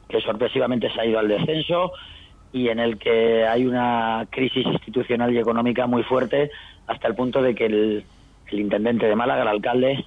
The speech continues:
como se dice en, en España, ha tenido que salir estos días a pedir un poquito de, de calma y a in-, a intentar darle un poco de estabilidad a una institución que, si la temporada que viene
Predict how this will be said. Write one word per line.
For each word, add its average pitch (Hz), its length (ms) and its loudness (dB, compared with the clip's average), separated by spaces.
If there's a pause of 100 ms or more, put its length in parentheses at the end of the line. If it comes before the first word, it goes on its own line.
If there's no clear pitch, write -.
como 107 180 -12
se 104 120 -2
dice 104 280 2
en, 101 260 -4 (140)
en 104 120 -6
España, 123 500 0 (400)
ha 107 100 -4
tenido 110 220 -2
que 113 120 0
salir 113 320 0
estos 110 240 -4
días 117 240 2
a 117 60 -2
pedir 110 220 0
un 113 100 -2
poquito 117 300 0
de, 101 400 4 (120)
de 107 160 -2
calma 147 480 -2 (500)
y 120 160 0
a 104 240 2
in-, 110 220 -6 (500)
a 113 140 -6
intentar 120 480 -2
darle 143 240 2
un 139 80 2
poco 139 320 2
de 127 320 4
estabilidad 127 760 0 (200)
a 117 60 -2
una 123 160 0
institución 127 600 -2
que, 110 360 0 (180)
si 120 80 -4
la 110 100 0
temporada 113 500 -2
que 123 120 -2
viene 117 460 -2